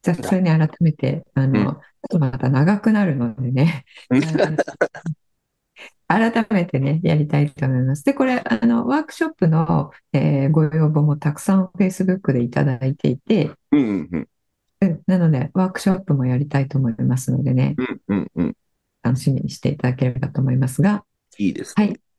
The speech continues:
Speaker 1: 今日のテーマは、
Speaker 2: はい。
Speaker 1: あの、悔しさですね。
Speaker 2: 悔しさ。
Speaker 1: うん。
Speaker 2: はい。
Speaker 1: 悔しさって、えーっと、結構、あの、皆さん、悔しい思いをした、してない方はね、いらっしゃらないと思うんですが、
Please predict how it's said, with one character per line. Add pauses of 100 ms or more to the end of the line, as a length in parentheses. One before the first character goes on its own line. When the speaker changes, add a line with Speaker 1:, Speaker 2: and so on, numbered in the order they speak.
(540)
Speaker 1:
今
日
の
テ
ー
マ
は、 (120)
Speaker 2:
は
い。
Speaker 1:
あ
の、
悔
し
さ (220)
で
す
ね。 (360)
Speaker 2:
悔
し
さ。 (760)
Speaker 1:
う
ん。
Speaker 2:
は
い。 (880)
Speaker 1:
悔
し
さ
っ (160)
て、
え
ー
っ
と、
結
構、
あ
の、
皆
さ
ん、 (220)
悔
し
い
思
い
を
し
た、
し
て
な
い
方
は
ね、
い
ら
っ
し
ゃ
ら
な
い
と
思
う
ん
で
す
が、